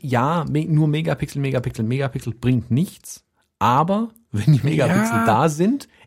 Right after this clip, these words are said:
Speaker 1: ist es schon
Speaker 2: Genau.
Speaker 1: geil in so großen Prints. Also das ist nicht
Speaker 2: Genau.
Speaker 1: zu verachten.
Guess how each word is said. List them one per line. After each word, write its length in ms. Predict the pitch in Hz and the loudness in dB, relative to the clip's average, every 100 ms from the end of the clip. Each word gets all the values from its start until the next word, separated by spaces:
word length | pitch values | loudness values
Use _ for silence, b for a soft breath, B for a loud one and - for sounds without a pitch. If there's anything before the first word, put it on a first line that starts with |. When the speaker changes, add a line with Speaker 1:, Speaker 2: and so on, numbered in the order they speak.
| _ | _
Speaker 1:
ist 220 | 139 127 | -6 -6
es 140 | 139 - | -6 -2
schon 160 | 131 | 2
Speaker 2:
Genau. 100 | 127 | 4
Speaker 1:
geil 200 | - 120 123 | 4 4 2
in 80 | |
so 80 | 101 | 0
großen 380 | 92 - - 135 | -2 -2 -2 -2
Prints. 360 | 95 87 90 _ | -2 -8 -12 _
Also 180 | - 113 | -2 0
das 140 | 120 123 | 0 0
ist 100 | 127 | 0
nicht 140 | 151 | 2
Speaker 2:
Genau. 140 | 170 | 4
Speaker 1:
zu 60 | 135 | 2
verachten. 460 | 131 - - - | 0 -6 -8 -12